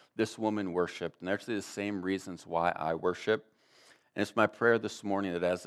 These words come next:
as we do that, that you'll find your why for why you worship. The first is the will to worship. The will to worship. This is the desire to worship. This woman wanted to worship. She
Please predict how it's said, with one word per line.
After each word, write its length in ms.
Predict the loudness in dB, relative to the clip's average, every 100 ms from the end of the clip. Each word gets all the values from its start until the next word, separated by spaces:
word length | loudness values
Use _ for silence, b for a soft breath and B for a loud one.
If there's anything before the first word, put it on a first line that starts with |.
| -2
as 220 | -2 -2
we 100 | -6
do 200 | -6 -4
that, 220 | -2 -4 -4
that 120 | -4
you'll 240 | 0 0
find 400 | 0 -4 -2 -2
your 320 | 0 2 2
why 480 | 4 2 0 -4 -10 _ _ _
for 120 | -8
why 220 | -2 0 0
you 240 | 0 -2
worship. 480 | -4 -8 -10 -12 -14 _ _ _ _ _ _ _ _ b b b b
The 80 | 2
first 340 | 6 6 6
is 180 | 2 4
the 120 | 2
will 380 | 4 4 4 2
to 180 | 0 -2
worship. 580 | -2 -2 -6 -12 -14 _ _ b b b b
The 120 | 0 2
will 320 | 6 6 6
to 140 | 2
worship. 360 | 2 2 0 -6
This 160 | -6 -4
is 80 |
the 180 | -4 -2
desire 800 | -2 -2 2 6 6 6 4 2
to 200 | 0 -4
worship. 500 | 0 0 0 -6 -4
This 220 | -2 -2 0
woman 440 | 2 2 0 -4 -10 b b b
wanted 920 | -10 -6 2 4 4 2 -2 -2 -2
to 140 | -4 0
worship. 500 | 2 2 0 -4 -4
She 460 | -2 4 4 4